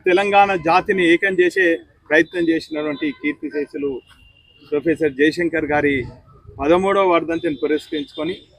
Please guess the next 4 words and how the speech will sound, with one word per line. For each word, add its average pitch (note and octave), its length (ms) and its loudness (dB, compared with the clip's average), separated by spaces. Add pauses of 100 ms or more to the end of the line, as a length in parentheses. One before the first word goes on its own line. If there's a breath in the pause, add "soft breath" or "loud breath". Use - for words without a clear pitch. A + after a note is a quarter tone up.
(1080)
రాష్ట్ర F#3 380 2
వ్యాప్తంగా G3+ 480 4 (1400)
అనేక G3 300 2 (840)
కార్యక్రమంలో F3 600 0